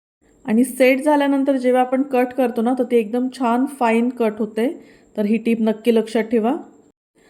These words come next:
आता इथे मी थोडा थोडा करून दोन वाट्या नारळ मिक्सरला बारीक करून घेतला आहे. तर एकदम छान एकसारखा नारळाचा चव आपला तयार झाला आहे. बऱ्याच वेळा नारळाची बर्फी खाताना ना, साखरेची कचकच लागते. तर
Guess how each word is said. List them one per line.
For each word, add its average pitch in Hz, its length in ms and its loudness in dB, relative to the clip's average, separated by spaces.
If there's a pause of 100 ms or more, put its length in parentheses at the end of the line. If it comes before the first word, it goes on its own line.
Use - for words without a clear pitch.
(220)
आता 214 140 4
इथे 247 140 4
मी 277 200 4
थोडा 254 340 6
थोडा 285 220 2
करून 277 440 2
दोन 247 260 4
वाट्या 254 240 0
नारळ 233 300 2
मिक्सरला 233 480 -2
बारीक 220 360 0
करून 220 280 -2
घेतला 220 300 -2
आहे. 220 220 0 (560)
तर 214 140 2
एकदम 220 540 2
छान 247 380 2
एकसारखा 233 600 2
नारळाचा 226 440 4
चव 226 240 0
आपला 226 320 2
तयार 220 280 4
झाला 226 260 2
आहे. 226 260 0 (720)
बऱ्याच 247 420 4
वेळा 311 180 2
नारळाची 262 460 2
बर्फी 254 360 2
खाताना 240 440 0
ना, 233 160 0
साखरेची 240 520 0
कचकच 240 480 -2
लागते. 226 340 0 (720)
तर 202 120 -2